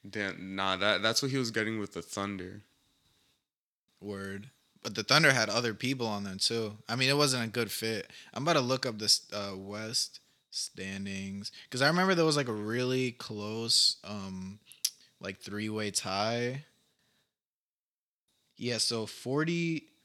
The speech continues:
Speaker 2: forty-two and thirty was a fifth seed.
Speaker 1: Forty-two and thirty?
Speaker 2: That was the Mavs. So it would be, like,
Speaker 1: It was also seventy-two games, though.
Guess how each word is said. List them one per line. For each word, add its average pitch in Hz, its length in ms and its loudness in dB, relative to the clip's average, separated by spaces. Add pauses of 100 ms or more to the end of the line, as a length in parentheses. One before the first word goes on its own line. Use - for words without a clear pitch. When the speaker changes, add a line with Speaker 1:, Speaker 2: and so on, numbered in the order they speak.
Speaker 2:
forty-two 160 920 2
and 120 200 -2
thirty 139 460 2
was 113 260 -2
a 98 60 -8
fifth - 360 -4
seed. 92 420 0 (920)
Speaker 1:
Forty-two 107 500 -2
and 101 120 -4
thirty? 110 420 -2 (680)
Speaker 2:
That 98 80 -10
was 107 100 -4
the 107 60 -6
Mavs. 95 440 -6 (1000)
So 113 260 6
it 147 120 6
would 180 200 6
be, 160 140 6
like, 117 180 4
Speaker 1:
It 123 40 6
was 135 120 6
also 143 220 6
seventy-two 120 540 2
games, 98 320 -2
though. 87 240 -8